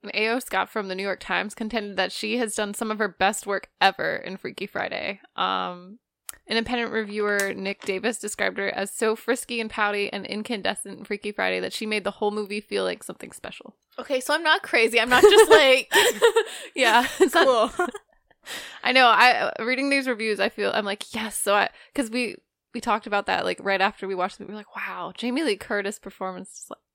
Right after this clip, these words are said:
Speaker 1: this is, like, one of her best." And I'm like, "Is this crazy to say? 'Cause it's just Freaky Friday." Like, and she's been in a lot of things.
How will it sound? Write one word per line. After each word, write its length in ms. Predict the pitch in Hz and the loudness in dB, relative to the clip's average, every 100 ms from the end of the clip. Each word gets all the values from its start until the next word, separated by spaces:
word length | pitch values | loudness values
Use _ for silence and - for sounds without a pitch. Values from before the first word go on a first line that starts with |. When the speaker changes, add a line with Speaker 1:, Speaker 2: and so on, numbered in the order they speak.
| _ | _
Speaker 1:
this 140 | 233 | -6
is, 140 | 262 214 | -4 -2
like, 260 | 202 170 | -2 -2
one 120 | 196 | -8
of 100 | 190 | -6
her 80 | - | -8
best." 680 | 185 196 214 - - - - _ _ _ - | -2 -4 -4 -14 -14 -16 -18 _ _ _ -6
And 140 | 226 | -2
I'm 140 | 226 240 | 0 0
like, 140 | 226 | -2
"Is 80 | 240 | -2
this 180 | 247 - | -2 -2
crazy 320 | 269 226 262 | 0 0 0
to 80 | 269 | -2
say? 180 | 285 294 | -2 -2
'Cause 120 | 277 | -4
it's 100 | 240 | -4
just 160 | 262 - | -8 -4
Freaky 280 | 262 - | -6 -6
Friday." 520 | 208 214 214 202 185 190 | -6 -2 0 0 -2 -2
Like, 260 | 185 185 - | -4 -8 -10
and 120 | 196 | -10
she's 140 | 233 | -6
been 120 | 240 233 | -2 -2
in 60 | |
a 40 | 202 | 0
lot 160 | 190 | -2
of 60 | 185 | -2
things. 500 | 208 190 180 196 | -8 -8 -10 -18